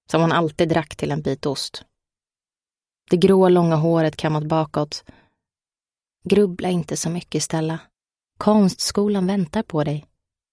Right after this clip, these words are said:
Din pappa också. Och Gud ska veta att Peter behöver all hjälp han kan få. Du kommer må bra av att pröva dina vingar.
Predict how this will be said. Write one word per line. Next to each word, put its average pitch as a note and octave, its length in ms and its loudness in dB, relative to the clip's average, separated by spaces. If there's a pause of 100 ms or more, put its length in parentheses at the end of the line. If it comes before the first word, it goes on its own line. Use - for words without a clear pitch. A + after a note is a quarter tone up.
(280)
Din F3 180 2
pappa F#3+ 360 0
också. D3+ 400 -2 (800)
Och E3 160 -2
Gud F#3+ 240 2
ska D#3+ 200 -2
veta D#3 340 0
att D#3 120 -6
Peter E3 340 -2
behöver C#3+ 320 -4
all D#3+ 220 -4
hjälp D#3 300 -4
han - 120 -8
kan C3 200 -8
få. D3 280 -6 (880)
Du G#3 100 4
kommer G#3+ 260 4
må G3+ 140 4
bra F#3 280 0
av D3 160 0
att D3 100 -6
pröva D3+ 320 -2
dina D3 220 -2
vingar. D3 400 -4